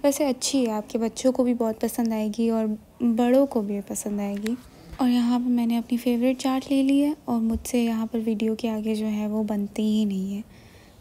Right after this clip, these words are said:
निवाला ही नहीं बनता। तो हम जब बाहर निकले तो बारिश हो रही थी और बहुत ही ठंडी ठंडी हवा चल रही थी, बहुत प्यारा मौसम हो गया था।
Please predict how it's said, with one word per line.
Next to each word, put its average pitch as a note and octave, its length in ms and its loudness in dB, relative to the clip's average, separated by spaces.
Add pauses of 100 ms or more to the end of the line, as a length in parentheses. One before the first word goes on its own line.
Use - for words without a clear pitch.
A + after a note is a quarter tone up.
निवाला A#3 380 4
ही A#3 160 2
नहीं A3+ 120 2
बनता। G3+ 360 -6 (1000)
तो C4 360 4
हम C4+ 240 4
जब C#4 220 6
बाहर C4 260 2
निकले C4+ 320 4
तो C4+ 100 4
बारिश A#3 480 0
हो B3+ 60 4
रही A#3 140 2
थी B3+ 260 -2 (420)
और A#3+ 80 4
बहुत A#3+ 600 2
ही B3+ 200 6
ठंडी A#3+ 400 2
ठंडी A#3+ 340 2
हवा A3 340 -2
चल A3 220 -4
रही A3 160 0
थी, A#3 200 -2
बहुत A3 260 -2
प्यारा G#3+ 320 -2
मौसम A3 380 -2
हो G#3 80 -2
गया G#3 240 -4
था। A3+ 180 -6